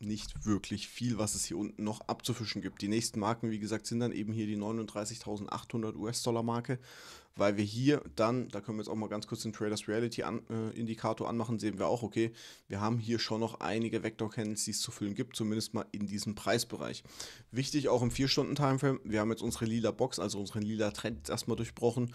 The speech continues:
und wir sind unter dem Daily Open jetzt auch erstmal runtergefallen, also das sollten wir jetzt auch im Laufe des Tages jetzt mal ein bisschen im Blick behalten.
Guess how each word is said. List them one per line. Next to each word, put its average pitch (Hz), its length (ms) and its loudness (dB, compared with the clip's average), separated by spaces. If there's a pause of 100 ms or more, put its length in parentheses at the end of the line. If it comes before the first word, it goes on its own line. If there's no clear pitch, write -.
(300)
und 113 180 0
wir 113 100 4
sind 113 180 0
unter 117 240 -2
dem 107 180 -2
Daily 101 380 2
Open 117 320 4
jetzt - 200 -2
auch 117 160 4
erstmal 131 260 4
runtergefallen, 120 580 0
also 101 140 -2
das 95 100 -6
sollten 104 220 -2
wir 107 60 -2
jetzt - 120 -8
auch 117 180 2
im 117 100 0
Laufe 110 260 2
des - 120 -6
Tages 110 300 -4
jetzt 113 160 -4
mal 110 80 -2
ein 110 80 -4
bisschen 117 240 -2
im 107 120 0
Blick 117 200 -6
behalten. 113 460 4